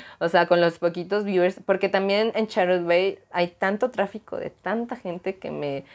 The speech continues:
veías a esta más linda, ve-, o sea, como que te saturas y dices, "¿Quién me va a ver? ¿Quién me va a ver?". Porque, pues, claro, si estás operada y así, pues, es,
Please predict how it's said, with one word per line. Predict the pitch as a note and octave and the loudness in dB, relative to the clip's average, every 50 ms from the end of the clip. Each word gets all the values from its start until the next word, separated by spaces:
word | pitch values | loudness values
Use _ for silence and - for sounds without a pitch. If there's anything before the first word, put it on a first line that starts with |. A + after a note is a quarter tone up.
| - - - - _ _ _ _ _ _ _ _ | -20 -20 -20 -20 _ _ _ _ _ _ _ _
veías | F3 F#3 F3+ F3 E3 D#3+ D#3+ E3 | 4 6 8 8 6 6 6 4
a | D#3+ | 2
esta | D#3+ D#3+ - D3+ | 2 2 -2 -4
más | D3 D3 C#3 - E3 | -4 -4 -4 -4 -2
linda, | F3 F3+ F3 F3 E3+ D#3+ D#3 D#3 D#3 D#3 | 0 0 0 0 0 0 2 2 2 2
ve-, | D3+ D3 C#3+ - E3+ E3 | 2 0 2 4 4 4
o | |
sea, | D#3+ - E3+ D#3+ | 4 4 2 2
como | - F3 E3+ E3 | 2 2 0 2
que | E3+ F#3 F3 | 2 2 2
te | - F3+ E3+ | 2 -2 2
saturas | - E3 D#3+ D#3+ - F3 F3+ G3 G#3 G#3+ | 4 2 2 4 0 2 2 4 2 2
y | G#3+ G3 E3+ | 2 0 -2
dices, | D3+ D#3 E3 F3 F3+ F3+ E3+ - | 0 -2 0 0 2 0 -2 2
"¿Quién | - G3 G#3 A3+ | 2 2 4 4
me | A3+ A3+ | 4 6
va | A3 G#3+ | 6 6
a | G#3 | 6
ver? | G#3 G#3 G#3 - | 6 4 2 2
¿Quién | - G#3 G#3 | 0 0 2
me | G3+ | 2
va | F#3+ E3+ | 2 2
a | D#3 | 2
ver?". | E3 E3 E3 E3+ D#3+ - | 2 2 0 0 -2 -8
Porque, | _ D#3 D3+ - D3 C#3+ D3 | _ -10 -8 -4 -4 -4 -6
pues, | - _ D#3+ E3 D3+ - - _ _ _ _ _ _ | -6 _ -14 -16 -16 -16 -18 _ _ _ _ _ _
claro, | - F#3 E3+ E3+ F3 F#3+ | 4 6 6 6 6 4
si | F#3 F#3+ | 0 -4
estás | F3+ - E3 D#3 E3 | -6 -2 -2 -2 0
operada | F3+ F3 - D3+ B2+ A2 A#2 C3 C#3+ D3+ D3 C#3+ C#3 | -2 -2 -2 -2 -2 0 0 0 0 0 0 -2 -2
y | C3+ | -4
así, | C#3 - - D3+ | -8 -8 -10 -14
pues, | - - D3 D3 | -10 -8 -8 -6
es, | C#3+ | -8